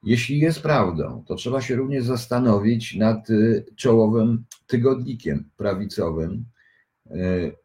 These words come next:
wiecie jakim, w którym również, y, te osoby wymienione przez pana Stonogę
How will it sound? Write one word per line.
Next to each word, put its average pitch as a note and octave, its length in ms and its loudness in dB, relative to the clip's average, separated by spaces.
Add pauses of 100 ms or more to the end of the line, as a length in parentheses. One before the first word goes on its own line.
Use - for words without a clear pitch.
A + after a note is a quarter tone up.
(500)
wiecie G#2+ 400 -2
jakim, F2+ 600 -2
w - 80 -14
którym A#2+ 380 0
również, F#2+ 760 -2
y, F#2 360 -2 (640)
te A#2 120 2
osoby A2+ 400 0
wymienione G#2 540 4
przez - 240 -8
pana F#2+ 400 -2 (240)
Stonogę F#2+ 760 0